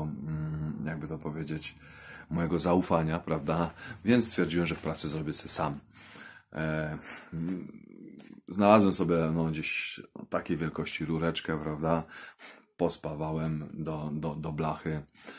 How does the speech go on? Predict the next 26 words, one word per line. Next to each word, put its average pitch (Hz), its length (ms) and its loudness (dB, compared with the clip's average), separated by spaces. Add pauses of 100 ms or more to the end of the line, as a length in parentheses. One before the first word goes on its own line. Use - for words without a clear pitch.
(300)
E, 76 800 -6
i - 120 -10
powiem 95 320 0
wam 90 140 0
szczerze, 87 400 0
że, 85 200 -2
no, 82 140 0
do 80 100 -2
blacha 80 360 -2
była, 78 340 -4
mm, 73 680 -10
blacha 85 560 -4
była 80 260 -6
grubości 78 1160 -8 (920)
mm, 85 440 -6
żebym 90 200 -2
was 101 160 -4
nie 95 80 -4
skłamał, 82 320 -4
trzy - 220 0
mil, 90 200 4
trójka 104 360 6
chyba 78 200 -2
to - 80 -10
była 76 160 -6
blacha. 85 360 -2